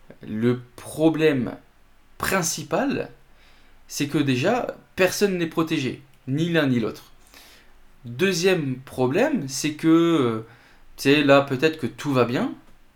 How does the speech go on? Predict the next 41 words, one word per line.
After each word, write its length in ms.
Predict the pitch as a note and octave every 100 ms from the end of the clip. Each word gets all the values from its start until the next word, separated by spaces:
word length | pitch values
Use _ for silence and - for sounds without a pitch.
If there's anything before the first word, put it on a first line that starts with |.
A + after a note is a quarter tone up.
| -
dans 140 | B2
le 60 | A#2+
meilleur 220 | A#2+ A#2
des 100 | A#2
mondes, 360 | C3+ A3 A#3+ B2+ - - - _ -
et 100 | A2+
puis 320 | - G#3+ C#4
demain, 340 | C3 C3 G3
tu 140 | A#3+ -
te 80 | -
rends 120 | B2+
compte 280 | F3+ A3 -
que, 480 | D#3 F#3+ D3+ A#2 - _ _ - - - - -
eh 40 | -
ben, 440 | B2+ F#3 F#3+ C3+ B2
euh, 360 | G1+ - - - - - - - - - - - - -
elle 120 | A#2+
est 60 | B2
pas 180 | A3
aussi 280 | A#3 D#3+ G3+
fidèle 340 | G3 F3 E3+ D#3+
que 120 | D#3+
ça, 260 | C4 D4+
ou 140 | F3 C#3+
il 120 | C#3
est 60 | C#3
pas 180 | C3+
aussi 200 | G3 F3+
fidèle 280 | D#3+ D#3+ D#3+
que 100 | D#3+
ça, 220 | C3 - -
et 120 | B2
t'as 100 | B2+
envie 160 | E3 F#3+
de 60 |
te 100 | -
barrer. 300 | C#3+ C3 A2 - - - - - - - _ - - - - - -
Eh 80 |
ben, 160 | B2 D3+
sache 360 | - G3 - -
que 400 | E3 D#3+ D3+